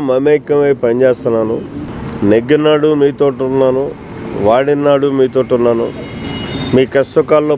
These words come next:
పాలు పంచుకున్నాను. మళ్ళీ అదే విధానంతో ఇవాళ మరి ఎన్డీఏ అభ్యర్థిగా నన్ను అభ్యర్థత్వం ఖరారు చేశారు. నేను ఏదైతే కంటిన్యూగా జగ్గంపేటతో ఉన్నానో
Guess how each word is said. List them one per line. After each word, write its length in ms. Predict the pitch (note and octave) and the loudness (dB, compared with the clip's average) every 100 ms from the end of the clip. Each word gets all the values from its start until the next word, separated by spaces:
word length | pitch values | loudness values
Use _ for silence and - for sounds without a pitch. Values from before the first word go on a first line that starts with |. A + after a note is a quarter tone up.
| - | 0
పాలు 200 | B2+ C3+ | 0 2
పంచుకున్నాను. 580 | C3+ B2 B2 B2+ A#2+ A#2+ - - - - - - - - A#2+ | -2 -2 -2 0 2 -2 -6 -14 -12 -8 -6 -4 -4 -2 2
మళ్ళీ 240 | C#3 E3+ F3 D#3 | 4 4 4 4
అదే 180 | D3+ E3+ D#3 | 4 2 2
విధానంతో 520 | C#3+ D3+ D3 C#3 C#3+ C3+ | 2 2 2 0 0 2
ఇవాళ 260 | C3 B2+ B2 G2+ - - - - - - - - | 4 2 2 -2 -8 -16 -8 -6 -4 -4 -4 0
మరి 140 | B2+ B2 | 2 4
ఎన్డీఏ 340 | A#2 C3+ C#3+ C#3 C3 | 2 2 4 4 2
అభ్యర్థిగా 560 | A2+ C3 A#2+ B2+ B2+ A2+ - - - - - - - - - - | 2 0 0 0 2 0 -4 -14 -14 -10 -8 -6 -6 -6 -6 0
నన్ను 240 | A2+ A2+ G#2+ G2+ | 2 4 2 2
అభ్యర్థత్వం 600 | G#2 B2+ A#2 B2+ - A#2+ G#2+ | 2 0 2 0 0 -2 0
ఖరారు 300 | G#2+ A2+ G#2+ | 2 2 0
చేశారు. 380 | A2+ - A2 A2+ - - - - - - - | -4 0 0 0 -6 -10 -12 -10 -10 -8 0
నేను 180 | G#2+ G#2 B2 | 2 4 4
ఏదైతే 380 | D3 D3+ C#3 C3+ B2+ | 4 2 0 0 0
కంటిన్యూగా 680 | B2+ A#2+ C#3 C#3+ C3+ C#3 C#3 A#2 | -2 -2 2 4 4 2 2 0
జగ్గంపేటతో 760 | A2+ B2 B2+ C3+ B2 - - A2+ A2+ | 0 0 2 0 0 -2 -2 0 2
ఉన్నానో 320 | A2 A#2 A#2+ | 2 0 0